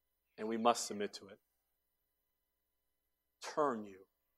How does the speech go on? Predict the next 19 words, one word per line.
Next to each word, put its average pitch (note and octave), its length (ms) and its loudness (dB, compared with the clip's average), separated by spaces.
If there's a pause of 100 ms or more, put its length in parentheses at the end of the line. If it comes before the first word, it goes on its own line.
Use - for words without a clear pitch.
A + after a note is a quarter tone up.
(380)
Turn A2 360 -2
you. G2 180 -20 (1500)
Why A#2 180 0
will D#3 140 -2
you G2+ 100 -10
die? A2 400 -6 (1800)
Why D3 120 6
will A3 100 4
you G3 120 -4
let C3 220 -2
joy B2 380 -2
and G#2+ 100 -14
happiness B2+ 460 -10
and A2 80 -14
relationships A2+ 640 -10 (480)
die A2 500 -4
in A2 80 -16
your G#2 120 -10
life? G#2 360 -12